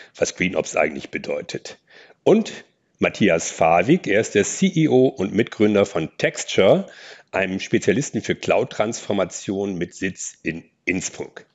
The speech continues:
Herzlich willkommen euch beiden. Ich schlage vor, Vanessa, du erzählst uns mal ein bisschen, was du bei Reply eigentlich machst und warum Green Cloud dein Thema ist.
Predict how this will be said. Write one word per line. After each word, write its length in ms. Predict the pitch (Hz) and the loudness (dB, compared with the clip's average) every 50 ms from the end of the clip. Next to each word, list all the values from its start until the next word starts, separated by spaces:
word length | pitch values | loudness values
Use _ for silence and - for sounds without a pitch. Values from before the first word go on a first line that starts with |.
| _ _ _ _ _ _ | _ _ _ _ _ _
Herzlich 360 | - 143 180 180 - 165 - | 2 2 4 4 2 2 4
willkommen 360 | - 113 - - 107 107 135 | 4 4 6 4 4 4 4
euch 160 | 147 143 - - | 2 2 4 4
beiden. 360 | 160 151 160 175 214 233 226 - - - - - - _ _ _ _ _ _ | 4 4 6 4 2 0 -4 -6 -12 -20 -20 -20 -20 _ _ _ _ _ _
Ich 160 | - 120 - | -4 -4 -2
schlage 300 | - - 113 120 123 131 | 2 2 2 4 4 2
vor, 360 | 120 - 117 127 160 196 175 139 | 2 4 6 6 8 6 6 4
Vanessa, 580 | 110 101 104 113 143 151 - 196 196 208 196 | 2 4 6 4 4 6 6 6 6 6 4
du 160 | 147 120 139 | 2 2 0
erzählst 420 | 147 127 113 - 143 147 151 143 131 | 0 0 2 2 0 0 0 0 2
uns 40 | 127 | 2
mal 60 | 117 | 2
ein 60 | 110 | 2
bisschen, 240 | 123 123 - 123 104 | 2 2 2 4 4
was 140 | 107 107 - | 4 2 2
du 100 | 117 101 | 2 2
bei 80 | 95 | 4
Reply 460 | 92 90 - 170 160 - 131 101 98 101 | 4 4 4 2 4 4 2 4 4 2
eigentlich 300 | 92 87 - - - - | 0 -2 -2 -6 -6 0
machst 280 | 90 127 151 - - | 0 0 0 -2 -6
und 160 | - 98 90 87 | -6 -6 0 2
warum 260 | 90 90 87 87 78 | 2 2 2 -2 -8
Green 380 | - - 104 113 131 139 156 | -2 2 2 2 2 0 -4
Cloud 580 | - - - - 98 87 92 101 117 127 - - - _ | -6 -6 -2 2 4 4 6 4 4 2 -2 -12 -8 _
dein 300 | - 85 87 92 98 - | -2 -2 0 -2 -4 -6
Thema 300 | - - 127 117 101 76 | -2 -2 0 0 0 -2
ist. 300 | 65 64 - - - - | -4 -6 -12 -18 -20 -20